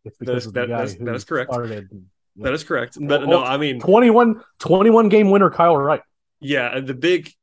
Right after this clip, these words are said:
Speaker 2: you know, again, we'll, we'll do more of this later, but the big thing with Strider is, I know there's been a lot of focus on Morton, but even it's beyond, it's the, it's the, it's the next step beyond. And, and I know, I know Bryce Elder's been great recently. Uh, there's no, uh,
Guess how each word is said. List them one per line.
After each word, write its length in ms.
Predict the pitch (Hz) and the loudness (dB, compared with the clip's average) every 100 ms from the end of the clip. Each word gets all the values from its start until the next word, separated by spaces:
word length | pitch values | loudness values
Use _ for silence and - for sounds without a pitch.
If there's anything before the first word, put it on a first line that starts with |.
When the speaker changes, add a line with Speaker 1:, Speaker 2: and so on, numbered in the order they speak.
| _ _ _ _ | _ _ _ _
Speaker 2:
you 80 | 139 | -10
know, 220 | 113 110 | -10 -12
again, 220 | 123 120 113 | -12 -10 -10
we'll, 100 | 117 | -12
we'll 120 | 123 127 | -12 -10
do 80 | |
more 120 | 120 120 | -8 -8
of 40 | |
this 120 | 113 | -8
later, 220 | 113 107 | -12 -14
but 180 | 101 113 | -14 -14
the 80 | 120 | -10
big 220 | 107 156 | -6 -6
thing 220 | 156 127 | -6 -8
with 120 | 117 107 | -8 -10
Strider 560 | - 120 113 107 104 - _ _ _ _ | -8 -6 -8 -10 -14 -20 _ _ _ _
is, 480 | 127 120 110 - - _ _ _ | -8 -8 -8 -12 -16 _ _ _
I 120 | 131 | -8
know 120 | 123 123 | -8 -8
there's 180 | 131 120 | -8 -6
been 100 | 131 | -4
a 40 | |
lot 140 | 127 123 | -4 -4
of 80 | - | -6
focus 260 | 127 113 | -10 -10
on 120 | 113 | -14
Morton, 380 | 113 131 120 110 | -10 -10 -10 -12
but 180 | 98 120 | -10 -8
even 260 | 131 120 - | -8 -8 -10
it's 180 | 127 123 | -12 -12
beyond, 500 | - 120 110 110 117 | -12 -12 -10 -12 -14
it's 160 | 120 - | -18 -16
the, 180 | 123 120 | -16 -16
it's 100 | 123 | -18
the, 200 | - 117 - | -16 -16 -16
it's 120 | 120 | -18
the 60 | 123 | -14
next 160 | 120 | -12
step 160 | - 113 | -12 -14
beyond. 280 | 110 110 113 | -14 -14 -12
And, 220 | 117 123 | -10 -10
and 80 | 123 | -8
I 40 | 127 | -8
know, 180 | 127 127 | -8 -6
I 60 | |
know 140 | 131 135 | -8 -4
Bryce 260 | 143 135 | -4 -2
Elder's 260 | 135 135 117 | -4 -6 -6
been 140 | 123 | -10
great 260 | 120 127 120 | -6 -4 -4
recently. 520 | 143 131 135 143 147 _ _ _ | -8 -10 -12 -14 -16 _ _ _
Uh, 260 | - 120 110 - _ _ - | -10 -8 -10 -14 _ _ -16
there's 260 | 131 123 | -10 -8
no, 460 | 127 123 120 117 113 _ _ _ _ - | -6 -4 -4 -6 -12 _ _ _ _ -14
uh, 400 | 120 110 113 | -12 -10 -12